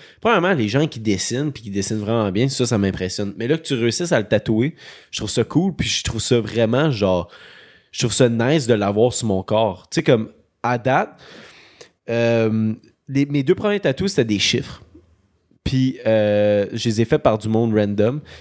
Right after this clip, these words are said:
Puis les deux derniers, c'est par un, un ami, là, qui est le même, même tatoueur que, que Will. Puis je suis vraiment content juste d'avoir, genre, ces tatous sur lui parce que je le trouve vraiment bon.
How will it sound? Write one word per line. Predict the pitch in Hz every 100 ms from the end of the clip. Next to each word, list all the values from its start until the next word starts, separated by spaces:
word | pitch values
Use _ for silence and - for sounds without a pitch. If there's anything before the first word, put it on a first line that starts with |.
| -
Puis | -
les | 117 120
deux | 117 156
derniers, | 139 127
c'est | 165 117
par | - 98 95 -
un, | 117
un | 110 90 110
ami, | 104 101 98
là, | 170 151
qui | -
est | 98
le |
même, | 95 110 107 98 95
même | 101 117
tatoueur | 117 104 113 110
que, | 110 101 98
que | - 98
Will. | 95 123 151 - - - -
Puis | -
je | 120
suis | -
vraiment | 117 139 175
content | 147 117 135 147
juste | 127
d'avoir, | 117 104 107 113 113
genre, | 107 98 95 92 -
ces | - 107
tatous | 104 - 120
sur | - 98
lui | 101 113 135
parce | 117 110
que | 120
je | 107
le | 107
trouve | - 113
vraiment | 117 123 127
bon. | 110 110 165